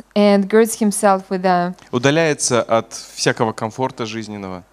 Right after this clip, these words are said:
Speaker 1: with a belt, and he goes away from all of the comfort of this life
Speaker 2: чтобы приготовиться
Speaker 1: in order to prepare himself,
Speaker 2: к своей миссии.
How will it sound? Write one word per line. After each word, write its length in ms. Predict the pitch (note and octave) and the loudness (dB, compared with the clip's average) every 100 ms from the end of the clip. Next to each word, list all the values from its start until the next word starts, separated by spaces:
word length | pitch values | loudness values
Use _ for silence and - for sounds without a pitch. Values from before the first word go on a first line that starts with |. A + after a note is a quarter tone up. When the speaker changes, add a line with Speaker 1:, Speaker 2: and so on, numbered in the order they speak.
| _ - | _ -2
Speaker 1:
with 160 | A3 | 2
a 40 | A3 | 2
belt, 320 | G3+ B3+ C#4+ | 4 4 4
and 140 | C4 A3 | 0 -4
he 560 | - - B3+ C4 A3 | -10 -4 0 0 0
goes 320 | A#3 C4 B3+ | 4 4 4
away 180 | A#3+ B3+ | 2 2
from 200 | B3 A3+ | 2 2
all 140 | C4 D4 | 2 2
of 100 | B3+ | 0
the 100 | B3+ | 0
comfort 440 | B3 B3 A3+ G3 | 2 0 0 -2
of 140 | G3+ G3 | -4 -4
this 180 | F#3 | -6
life 240 | G3 F#3 G3 _ _ _ - | -4 -6 -6 _ _ _ -12
Speaker 2:
чтобы 300 | - A#2 A#2 | -10 -6 -8
приготовиться 800 | A#2 G#2+ A2+ - E2 D#2 - - _ - - | -6 -4 -4 -2 -6 -6 -10 -14 _ -18 -2
Speaker 1:
in 160 | A#3 C4+ | 2 2
order 240 | C4 B3 | 2 -2
to 100 | A#3 | -2
prepare 420 | A3+ A3+ C4 A3 F#3 | -6 -4 0 2 0
himself, 540 | - F3 - G3+ G#3 | -4 -8 -8 -10 -10
Speaker 2:
к 80 | - | -12
своей 340 | - G#2 G#2+ G#2 | -10 -8 -6 -8
миссии. 400 | G2+ E2+ - | -8 -10 -12